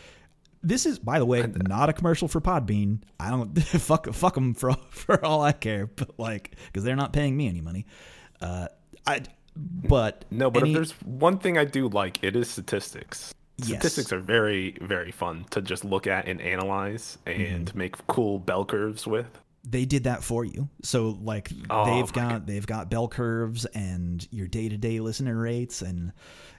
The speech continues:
Speaker 1: median list. There's a median in there somewhere, I'm sure. I guess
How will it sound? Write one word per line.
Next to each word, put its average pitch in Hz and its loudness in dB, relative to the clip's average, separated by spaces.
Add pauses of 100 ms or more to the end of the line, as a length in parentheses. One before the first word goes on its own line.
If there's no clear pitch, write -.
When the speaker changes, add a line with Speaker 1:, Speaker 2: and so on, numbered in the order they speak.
(140)
Speaker 1:
median 117 0
list. 123 -2 (180)
There's 117 0
a 110 2
median 170 0 (1800)
in 143 4
there 151 4
somewhere, 160 2
I'm 139 2
sure. 175 0 (260)
I 120 -4
guess 185 4